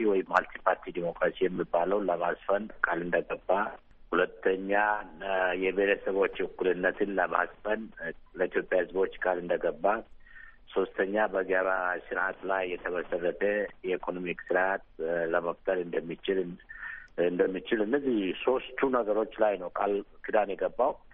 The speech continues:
ሶስቱንም ነገሮች እንዳልተሳኩለት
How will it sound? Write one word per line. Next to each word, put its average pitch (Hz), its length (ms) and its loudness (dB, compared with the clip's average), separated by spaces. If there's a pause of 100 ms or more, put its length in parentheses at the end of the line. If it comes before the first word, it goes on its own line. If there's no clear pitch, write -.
(720)
ሶስቱንም 139 520 -2
ነገሮች 123 480 2 (720)
እንዳልተሳኩለት 113 1080 0